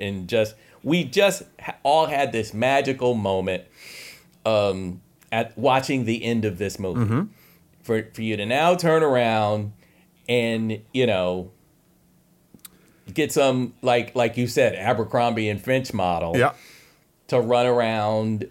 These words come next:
Speaker 1: uh, and, and, and, and sort of recreate an hourly streaming thing. Yes, the initial news will annoy me.
Speaker 2: <laughs>
Speaker 1: But in all fairness, if,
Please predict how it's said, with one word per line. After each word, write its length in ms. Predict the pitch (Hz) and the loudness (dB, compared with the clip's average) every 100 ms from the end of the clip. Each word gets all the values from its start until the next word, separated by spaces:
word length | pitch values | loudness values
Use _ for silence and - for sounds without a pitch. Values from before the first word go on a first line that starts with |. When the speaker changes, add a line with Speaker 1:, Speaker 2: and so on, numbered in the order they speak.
| - | -2
Speaker 1:
uh, 500 | 110 107 107 107 104 101 - | 2 4 4 2 -2 -6 -2
and, 200 | 113 104 | -2 -2
and, 160 | 117 113 | -4 -4
and, 160 | 110 113 | -4 -6
and 340 | 110 110 107 | -4 -4 -4
sort 300 | - - 127 | -6 -2 0
of 180 | 120 104 113 | 0 -2 -4
recreate 680 | 127 135 - 123 113 117 117 | -2 -2 -2 -4 0 -2 -2
an 140 | 117 110 | -4 -4
hourly 520 | - 110 117 117 110 107 | -2 0 2 2 0 -4
streaming 600 | - 120 131 143 127 110 | -6 -2 0 0 0 0
thing. 480 | 107 101 95 95 92 - - _ _ _ - | -2 -2 -2 -4 -10 -20 -20 _ _ _ -6
Yes, 400 | 147 143 87 - - _ _ _ _ _ | 0 2 0 -8 -16 _ _ _ _ _
the 240 | 123 135 139 | -4 0 2
initial 420 | 135 160 202 180 | 2 2 2 0
news 480 | 147 139 139 135 127 | 2 2 4 4 2
will 360 | 123 131 123 | 0 2 4
annoy 420 | 117 127 143 131 104 | 4 4 4 4 2
me. 300 | 85 73 - | -6 -6 0
Speaker 2:
<laughs> 40 | 120 82 - - - - - | 2 0 -6 -10 -12 -14 -4
Speaker 1:
But 720 | 127 110 101 120 - - - - _ _ _ _ - | 2 4 4 4 2 -2 -12 -16 _ _ _ _ -10
in 180 | 101 90 | -8 -2
all 200 | 101 165 | 0 2
fairness, 640 | 247 262 175 143 156 - _ _ _ _ _ _ _ _ _ _ _ _ _ _ _ _ _ _ _ _ _ - | 6 6 6 4 0 -6 _ _ _ _ _ _ _ _ _ _ _ _ _ _ _ _ _ _ _ _ _ -10
if, 220 | 101 107 | -8 -8